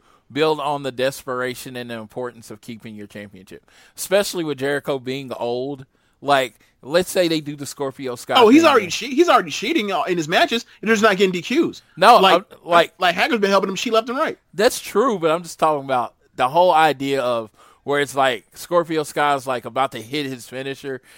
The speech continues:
Speaker 1: and Jericho just, like, right in front of the ref, right in the nuts, gets D Q'd. Oh my God, the desperation. And it, to me, like, w-, w-, it, it would happen with Sting and Flair,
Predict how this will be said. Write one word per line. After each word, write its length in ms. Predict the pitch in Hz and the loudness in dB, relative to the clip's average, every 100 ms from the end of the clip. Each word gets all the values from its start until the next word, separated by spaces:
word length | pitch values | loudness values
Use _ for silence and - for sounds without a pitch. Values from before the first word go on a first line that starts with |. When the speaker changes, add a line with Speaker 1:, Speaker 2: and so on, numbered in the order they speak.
| _ | _
Speaker 1:
and 80 | - | -8
Jericho 360 | 127 143 139 131 | -2 -2 -2 -6
just, 220 | 123 117 | -6 -8
like, 160 | 120 104 | -8 -4
right 240 | 120 165 | 2 0
in 100 | 160 | 0
front 220 | 139 147 | -8 -6
of 100 | 143 | -6
the 60 | 131 | -8
ref, 360 | 127 120 117 127 | -6 -6 -6 0
right 240 | 190 175 | 2 2
in 60 | 156 | -4
the 100 | 139 | -6
nuts, 560 | 131 123 117 - - _ _ _ | -2 -2 -2 -10 -20 _ _ _
gets 260 | 175 190 135 | -2 -2 -2
D 160 | 165 143 | -8 -8
Q'd. 460 | 156 147 123 95 _ _ _ 196 | -6 -4 -6 -10 _ _ _ 2
Oh 140 | 233 | 4
my 140 | 208 | 4
God, 260 | 175 202 175 | 4 4 2
the 80 | 143 | -2
desperation. 840 | 147 170 - 156 147 156 - 113 - _ | -4 -4 -4 -6 -4 -4 -8 -14 -16 _
And 280 | - 175 185 | -2 0 0
it, 260 | 170 151 139 | -4 -14 -12
to 140 | 165 | -10
me, 400 | 151 165 202 202 | -6 -4 -4 -4
like, 240 | 165 151 135 | -2 -2 -4
w-, 180 | 127 | -10
w-, 260 | 107 135 139 | -14 -14 -12
it, 320 | 135 143 127 | -8 -8 -6
it 40 | 160 | -4
would 180 | 165 147 | -2 0
happen 360 | 160 175 165 | 0 -2 -6
with 160 | 135 110 | -10 -10
Sting 440 | - 156 156 175 180 | -8 -6 -6 -8 -14
and 120 | 165 | -10
Flair, 440 | 180 175 180 175 | -4 2 2 0